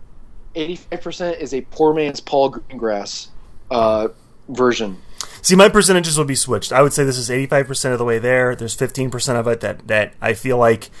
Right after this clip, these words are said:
Speaker 2: could have been fleshed out. I attribute some of that to the writer's strike that was going on at the time.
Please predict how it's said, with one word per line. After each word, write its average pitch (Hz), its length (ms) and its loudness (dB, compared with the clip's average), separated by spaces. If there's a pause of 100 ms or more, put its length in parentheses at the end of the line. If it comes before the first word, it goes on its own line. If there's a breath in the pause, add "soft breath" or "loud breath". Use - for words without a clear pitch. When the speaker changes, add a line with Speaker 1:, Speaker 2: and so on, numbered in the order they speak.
(320 soft breath)
Speaker 2:
could 180 140 8
have 175 100 8
been 165 140 4
fleshed 147 420 6
out. 143 280 8
I 139 140 8
attribute 170 460 0
some 151 140 0
of 151 60 0
that 135 200 2
to 131 220 -6
the 113 140 -6
writer's 123 380 2
strike 139 380 2
that 127 100 -2
was 127 120 -2
going 131 200 0
on 131 140 2
at 127 40 -2
the 127 80 -2
time. 131 540 -2